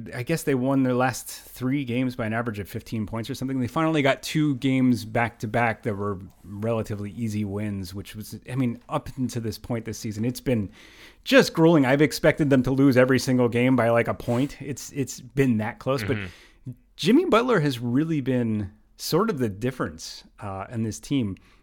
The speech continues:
Speaker 1: What do you think of his fit on this team so far? And what would you like to see going forward?
Speaker 2: Well, you know, it's funny because I, I feel like I was,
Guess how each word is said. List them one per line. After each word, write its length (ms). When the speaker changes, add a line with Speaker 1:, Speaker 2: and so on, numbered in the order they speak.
Speaker 1:
What 200
do 60
you 120
think 200
of 80
his 180
fit 240
on 140
this 140
team 180
so 140
far? 320
And 120
what 120
would 100
you 60
like 160
to 60
see 100
going 220
forward? 280
Speaker 2:
Well, 240
you 140
know, 100
it's 120
funny 180
because 280
I, 120
I 140
feel 160
like 180
I 140
was, 580